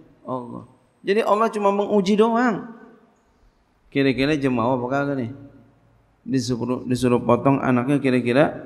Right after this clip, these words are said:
dia mau apa kagak? Kayak kita diuji sama guru, diminta cincin kita. Boleh, cincinnya cakep juga tuh. Lagi diuji tuh. Dikasih apa kagak?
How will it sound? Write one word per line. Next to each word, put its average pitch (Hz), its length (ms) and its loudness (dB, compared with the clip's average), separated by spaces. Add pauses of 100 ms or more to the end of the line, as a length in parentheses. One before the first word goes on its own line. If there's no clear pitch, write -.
(440)
dia 139 160 4
mau 123 240 2
apa 143 160 -4
kagak? 160 280 -4 (2500)
Kayak 120 200 -2
kita 123 240 -2
diuji 117 480 -4
sama 113 200 -4
guru, 113 280 -4
diminta 127 480 0
cincin 120 440 -4
kita. 107 280 -4 (560)
Boleh, 120 360 -2 (360)
cincinnya 127 320 -2
cakep - 320 -6
juga 113 220 0 (140)
tuh. 110 80 -8 (1500)
Lagi 120 200 0
diuji 180 440 2
tuh. 139 160 -4 (1800)
Dikasih 135 360 -2
apa 120 80 -2
kagak? 156 320 -6